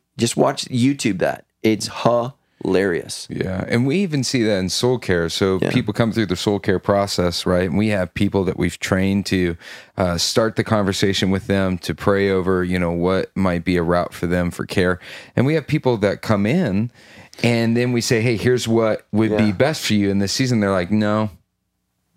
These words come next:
Speaker 1: Yeah.
Speaker 2: Okay.
Speaker 1: Yeah.
Speaker 2: You know, it just, it's, it's, it's, it's just very surprising how we can get so lost in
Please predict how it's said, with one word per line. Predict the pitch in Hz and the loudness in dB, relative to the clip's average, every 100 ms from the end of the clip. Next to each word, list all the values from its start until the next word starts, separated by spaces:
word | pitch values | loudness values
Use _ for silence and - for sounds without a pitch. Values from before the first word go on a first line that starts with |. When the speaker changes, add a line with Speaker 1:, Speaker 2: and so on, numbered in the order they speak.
| - | -8
Speaker 1:
Yeah. | 50 - - - _ _ _ _ _ - - | -6 -6 -10 -20 _ _ _ _ _ -18 -2
Speaker 2:
Okay. | 165 - 175 165 - | 0 2 0 -2 -2
Speaker 1:
Yeah. | 90 92 | -4 -2
Speaker 2:
You | - 110 | 0 0
know, | 113 107 | 2 0
it | 120 | 0
just, | 113 131 - - - - _ | 0 -2 -2 -10 -20 -20 _
it's, | - 120 110 - - | 0 0 0 -6 -2
it's, | 95 104 - - | 0 0 -4 -2
it's, | 113 104 - - - _ _ _ _ _ _ _ | -2 -2 -4 -6 -10 _ _ _ _ _ _ _
it's | 110 107 - | -2 -2 -2
just | 120 - | -2 0
very | 120 | 0
surprising | 123 110 113 107 110 101 | 0 -2 0 0 0 -2
how | 104 98 | 0 0
we | 104 | 0
can | 98 104 90 | 0 -2 0
get | 95 107 - | 0 0 0
so | - - 101 | -4 0 0
lost | 87 87 87 90 98 - - | 0 0 0 0 -2 -6 -4
in | 98 92 90 | -2 0 -2